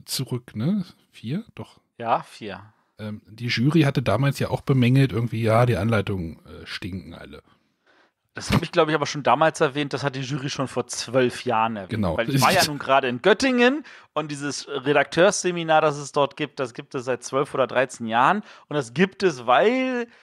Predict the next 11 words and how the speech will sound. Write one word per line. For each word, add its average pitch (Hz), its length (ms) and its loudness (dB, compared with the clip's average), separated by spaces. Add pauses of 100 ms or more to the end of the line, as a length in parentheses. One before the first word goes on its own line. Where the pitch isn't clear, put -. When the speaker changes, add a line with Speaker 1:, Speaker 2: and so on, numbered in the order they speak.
(220)
Speaker 2:
die 151 100 -8
Jury 196 580 0
mal 160 440 2
wieder 240 320 2
erwähnt 165 640 0
hatte, 160 180 0
dass 147 180 -4
die 131 120 -2
Anleitungen 135 600 0
scheiße 302 800 -2
sind. 233 480 0